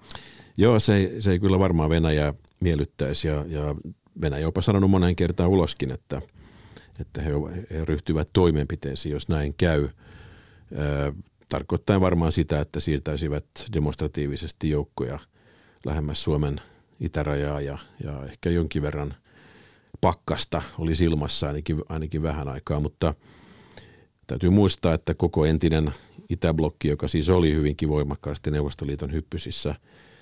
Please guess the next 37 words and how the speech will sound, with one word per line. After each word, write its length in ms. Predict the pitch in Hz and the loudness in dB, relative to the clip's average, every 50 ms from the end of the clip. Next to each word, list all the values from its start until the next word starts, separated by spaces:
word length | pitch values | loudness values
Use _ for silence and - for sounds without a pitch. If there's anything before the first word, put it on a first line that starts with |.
| _ _ _ - | _ _ _ -6
ihan 200 | - 78 78 73 | -4 -4 -4 -2
kahdeksankymmentäluvun, 760 | - 82 78 78 73 - 82 73 - 78 71 71 76 78 - - - - _ _ _ _ _ _ _ _ _ _ _ _ _ - - | -2 0 0 0 0 -2 -4 -2 -2 -2 -2 -2 -2 -4 -6 -10 -18 -20 _ _ _ _ _ _ _ _ _ _ _ _ _ -16 -12
eh, 60 | - - - | -12 -8 -2
lopulle 440 | - 85 87 85 - 85 78 73 76 | 2 2 2 2 2 2 2 2 0
saakka 600 | - - - 90 82 80 - _ - - 76 71 - - - - | 0 2 2 2 2 0 -2 _ -4 -4 -4 -4 -6 -12 -10 -6
ja 60 | 82 76 | -2 -2
mukaan 280 | 78 82 - 78 76 | 0 0 0 0 0
lukien 300 | 78 80 - - 85 82 | 0 -2 0 0 0 2
myöskin 300 | 82 80 - - 92 87 | 0 0 0 2 2 4
Baltian 440 | 82 85 85 80 - - 85 71 69 | 4 2 2 0 0 -2 -2 -2 -2
maat, 240 | 71 71 69 69 - | -2 -6 -6 -6 -4
niin 80 | 78 | -4
ovat 160 | 73 80 82 - | -2 -2 -2 0
kaikki 440 | - 110 92 85 - - 78 67 | 0 2 2 0 0 -4 -6 -6
liittyneet 500 | 60 55 - - - - 58 - - - | -4 -6 -8 -10 -10 -12 -12 -12 -12 -12
natoon. 400 | - 65 67 - - - - - - - _ _ _ _ - - - - - - - - - - | -12 -12 -12 -14 -18 -20 -20 -20 -20 -20 _ _ _ _ -20 -20 -20 -20 -20 -20 -20 -20 -12 -8
Ja 60 | - | -4
se, 120 | 82 82 78 | -2 0 -2
että 200 | 73 - 82 76 | 0 -2 -2 0
Suomi 360 | - - 107 101 90 76 78 | 4 4 6 6 6 4 2
nyt 160 | 78 73 - | 0 -2 -2
olisi 260 | 78 73 71 - - | -4 -4 -4 -4 -4
tää, 280 | - 78 73 69 69 - - | -4 -4 -4 -4 -6 -8 -6
tää 120 | - 78 | -4 0
viimeinen 380 | 73 80 76 73 73 73 69 73 - | 2 2 2 2 0 -2 -4 -6 -6
tippa, 320 | - - - _ - 64 | -6 -6 -6 _ -8 -8
niin 140 | 64 65 65 | -8 -6 -8
sitä 280 | - 82 - 80 73 69 | -8 -6 -6 -4 -4 -4
on 80 | 71 | -4
vaik-, 260 | 69 69 - - - 87 82 | -6 -8 -8 -10 -10 -8 -8
vähän 140 | 80 78 | -6 -4
vaikea 360 | 76 78 76 76 - - 69 71 | -2 -2 -4 -4 -4 -6 -6 -4
uskoa. 440 | 78 82 - - - - - - - - - - - - - - - | -4 -6 -6 -8 -10 -10 -12 -12 -16 -20 -20 -20 -20 -20 -14 -6 0
Ja 80 | 92 | 2
vaikka 300 | 95 104 98 - - 98 | 2 2 2 2 2 4
näin 220 | 98 120 120 104 104 | 6 6 6 6 6
olisikin, 500 | 104 92 80 71 - 62 - - 55 | 4 4 2 0 -2 -6 -8 -10 -12